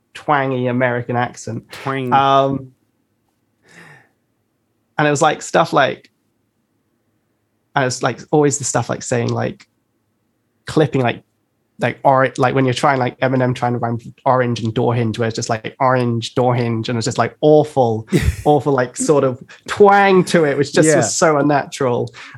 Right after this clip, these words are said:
Speaker 1: Um, but, yeah, I, I don't think I can do a full line
Speaker 2: That's
Speaker 1: in
Speaker 2: okay.
Speaker 1: it intentionally anymore.
Speaker 2: No
Speaker 1: I like to think
Speaker 2: worries.
Speaker 1: I've got rid of it <laughs> out of my system.
Speaker 2: <laughs> No worries, no worries.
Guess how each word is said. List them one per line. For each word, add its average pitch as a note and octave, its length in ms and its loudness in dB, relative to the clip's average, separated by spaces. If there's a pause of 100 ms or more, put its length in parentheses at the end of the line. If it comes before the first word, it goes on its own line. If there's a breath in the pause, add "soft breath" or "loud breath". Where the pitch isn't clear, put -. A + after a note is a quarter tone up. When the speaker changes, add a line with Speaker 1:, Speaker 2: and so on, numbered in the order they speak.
Speaker 1:
Um, C#3 580 2 (1200)
but, C#3 340 -2 (180)
yeah, C3 480 0
I, D3+ 180 0
I D#3+ 120 2
don't F3 240 4
think E3+ 160 4
I C#3+ 60 2
can D3+ 120 2
do C#3+ 100 4
a C3+ 40 2
full D3 260 2
line C#3 280 4
Speaker 2:
That's B2 100 0
Speaker 1:
in C3+ 80 2
Speaker 2:
okay. B2 100 -2
Speaker 1:
it B2+ 40 0
intentionally B2+ 480 0
anymore. B2 420 0
Speaker 2:
No F#3+ 100 4
Speaker 1:
I - 40 4
like D3 200 4
to A#2 60 0
think C#3 160 0
Speaker 2:
worries. B2+ 100 2
Speaker 1:
I've - 60 -8
got C#3 180 2
rid C#3 140 0
of C3 80 2
it D#3+ 100 2
<laughs> - 0 -
out C#3+ 160 2
of - 80 -6
my D#3 80 4
system. - 600 0
Speaker 2:
<laughs> D#4 40 -4 (1000 loud breath)
No D#3 240 2
worries, A#2+ 560 0
no B2+ 200 -2
worries. A#2 420 -2